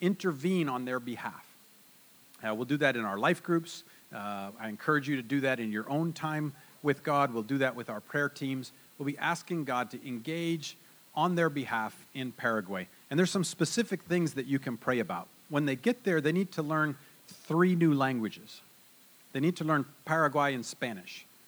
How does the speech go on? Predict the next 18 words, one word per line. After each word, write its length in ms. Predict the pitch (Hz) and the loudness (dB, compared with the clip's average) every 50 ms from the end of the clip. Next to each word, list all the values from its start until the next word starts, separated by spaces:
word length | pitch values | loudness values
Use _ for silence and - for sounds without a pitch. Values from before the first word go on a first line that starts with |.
| - - - | -20 -14 -10
Uh, 60 | 120 | -8
you 100 | 107 104 | -8 -8
say, 140 | 92 - 123 | -6 -6 -4
"Well, 100 | 110 110 | -4 -4
that, 120 | 113 123 - - - - - - | -4 -4 -8 -14 -20 -20 -20 -12
they 100 | - 113 | -8 -2
already 220 | 104 135 147 147 131 | 0 2 2 0 -2
speak 320 | - - - - 220 - | -4 -6 -4 -2 -2 -2
Spanish." 400 | - - - 120 104 92 92 - - - - - - - | -2 -4 -4 -4 -4 -4 -8 -12 -18 -20 -20 -16 -4 -2
Yes, 240 | - 107 - - - - - - | -2 -2 -2 -6 -14 -20 -4 2
those 180 | 151 165 185 | 2 4 4
of 100 | 180 185 | 4 2
us 140 | 180 160 - | 2 0 0
who 100 | - 165 | 0 -4
speak 240 | 143 - - 202 165 | -4 -2 -4 -4 -4
Spanish 440 | - - 180 170 165 160 139 - 156 | -4 -2 -2 0 0 -2 -4 -4 -4
know 220 | 151 156 160 156 | -2 0 0 0
that 140 | 127 120 110 | 0 -4 -6